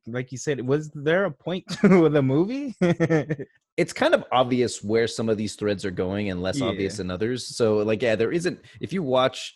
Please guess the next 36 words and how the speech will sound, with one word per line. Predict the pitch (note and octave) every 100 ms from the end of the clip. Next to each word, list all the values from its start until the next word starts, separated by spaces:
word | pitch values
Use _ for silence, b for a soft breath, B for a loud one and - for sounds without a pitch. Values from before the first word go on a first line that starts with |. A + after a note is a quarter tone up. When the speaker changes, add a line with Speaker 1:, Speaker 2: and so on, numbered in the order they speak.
| -
Speaker 2:
I | D3+
mean, | F#3+
the | -
trailer | F#3+ F#3+ E3
doesn't | A#2 G#2
give | A2+ G2
anything | F#2+ G2+ F2+
away. | E2 D#2+ D#2+ - b b b b -
Um, | G2 F#2 F#2 - _ _ _ -
but | B2
as | D3 D#3+
you, | D#3+ E3
as | C#3+ D3
you | D3+
watch | B2+ B2
the, | - G#2+ F#2+ F2
the | G2+
movie, | G#2+ F#2+ F#2 F#2
it, | - _ -
yeah, | F#2+
it | E2 G2+
kinda | C3 A#2
gets | A2 -
a | F2+
bit | E2+
more | F#2 E2+
obvious | E2 F2 -
what's, | F2 F2+
what's | F2 -
happening | E2+ F2+ F2
there. | F2 F#2 F#2 b b b b b b _ -
Um, | F#2+ F2+ F2+ F2+ - _ _ _ _ _ _ _ _ _ _ _ _ _ _ _ - -
I | D#3
don't | B2
know, |
the, | B2